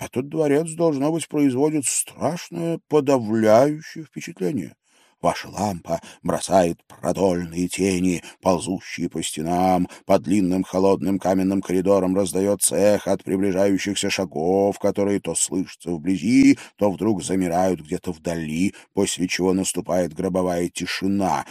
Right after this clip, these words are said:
до того жуткая, что можно различать биение собственного сердца. Гаррис спросил меня, видел ли я когда-нибудь в Хэмптонском дворце лабиринт. При этом он рассказал мне,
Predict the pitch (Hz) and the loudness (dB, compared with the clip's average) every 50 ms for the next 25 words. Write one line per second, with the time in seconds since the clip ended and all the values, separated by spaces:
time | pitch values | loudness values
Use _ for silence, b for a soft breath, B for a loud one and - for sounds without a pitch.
0 | B B B 82 80 85 - - 80 82 73 - 82 - - - 95 135 131 - | B B B -8 -8 -8 -8 -8 -10 -10 -10 -12 -14 -14 -8 -4 -4 -4 -4 -2
1 | - 110 90 82 - - 87 82 85 87 82 85 87 90 87 82 80 78 80 80 | -2 -2 -2 -2 -4 -8 -8 -6 -6 -8 -8 -8 -8 -8 -8 -8 -10 -14 -16 -12
2 | - - 90 90 - - 82 82 85 85 85 85 80 78 78 80 87 85 - - | -6 -4 -4 -4 -4 -6 -12 -10 -8 -6 -6 -6 -6 -8 -8 -10 -6 -4 -4 -4
3 | 80 - - - - 82 76 76 80 90 92 - - - 87 - - - _ - | -4 -6 -10 -12 -12 -12 -14 -12 -10 -8 -8 -8 -8 -10 -10 -12 -16 -16 _ -10
4 | - - - - _ _ _ _ _ _ _ _ _ _ _ _ _ _ - - | -10 -10 -10 -14 _ _ _ _ _ _ _ _ _ _ _ _ _ _ 0 6
5 | 170 175 170 156 156 151 135 - - - - 151 151 139 - - 160 147 147 143 | 8 8 8 8 6 2 2 2 0 0 2 2 2 2 4 2 2 2 4 4
6 | 143 139 139 127 117 135 175 190 180 160 170 156 147 143 143 147 151 135 - 135 | 4 4 4 4 2 2 2 0 0 2 2 2 4 4 4 4 4 2 2 0
7 | 127 127 139 143 143 139 135 131 120 - - - - 127 139 131 117 - 123 123 | 0 2 2 2 2 2 2 0 0 -2 -6 -4 0 2 2 2 0 -4 -4 -4
8 | 117 - - 127 127 127 127 127 127 120 117 - - 127 131 127 117 B B B | -4 -4 -4 -4 -2 0 2 2 2 2 0 -2 0 2 2 2 2 B B B
9 | B B - 123 135 147 143 139 185 220 202 110 73 - - - _ _ _ _ | B B -2 2 2 2 2 2 2 0 0 0 -2 -4 -10 -16 _ _ _ _
10 | _ _ _ _ _ _ - 85 95 120 - 170 165 160 151 143 135 - - 110 | _ _ _ _ _ _ -2 2 4 4 4 4 2 2 2 2 0 0 0 0
11 | 101 85 95 - 151 180 196 196 190 165 | 0 2 2 2 2 2 0 -2 -2 -4